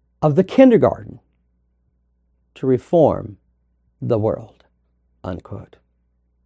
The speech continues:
I disagree with Rush Limbaugh when he says, you send your children to public school and they turn their little minds into mush. Not at all. They turn their little minds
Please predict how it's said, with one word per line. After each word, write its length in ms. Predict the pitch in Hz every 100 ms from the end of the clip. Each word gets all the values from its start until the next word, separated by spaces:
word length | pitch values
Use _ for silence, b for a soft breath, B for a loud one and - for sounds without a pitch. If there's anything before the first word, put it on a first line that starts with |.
| _ _ _ _ _ _ _ _ _
I 160 | 202 202
disagree 580 | 170 - 139 127 120 101
with 220 | 113 -
Rush 200 | 113 -
Limbaugh 500 | 104 104 95 87 90
when 120 | 120
he 100 | 135
says, 720 | 131 170 156 139 - - - _ _ _ _ _ _ _ _ _ _ _ _ -
you 20 | 151
send 260 | - 233
your 100 | 214
children 400 | 165 196 185 170
to 80 | 156
public 320 | - 160 151
school 260 | - 156 151
and 80 | 147
they 100 | 143
turn 500 | - 214 220 220 196
their 360 | 170 165 160 _ _ _
little 240 | 151 156 151
minds 500 | 135 131 120 120 117
into 160 | 117
mush. 480 | 104 92 85 - - _ _ _ _ _ _ _ -
Not 220 | 92 -
at 100 | -
all. 400 | - 123 127 - _ _ _ _ _ _ _ _ _ _ _ _ _
They 140 | 160
turn 320 | 151 - 190 185
their 120 | 151
little 220 | 160 147
minds 640 | 135 160 120 90 - -